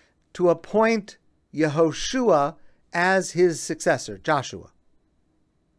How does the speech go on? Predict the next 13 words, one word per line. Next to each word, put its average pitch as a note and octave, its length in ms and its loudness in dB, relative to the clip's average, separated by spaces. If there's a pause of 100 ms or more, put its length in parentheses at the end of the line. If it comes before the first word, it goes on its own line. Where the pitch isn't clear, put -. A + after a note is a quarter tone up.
(1000)
And D3+ 260 -4
the D3+ 120 0
way G#3+ 560 2
this D#3 580 -2 (100)
passage F#3+ 640 0
unfolds C3+ 1000 -2 (1300)
is D#3+ 260 0
the D3+ 120 -2
subject G3+ 680 0
of D3 200 -2
a C3 220 -2
famous - 1080 -2 (1160)
and D#3 360 -4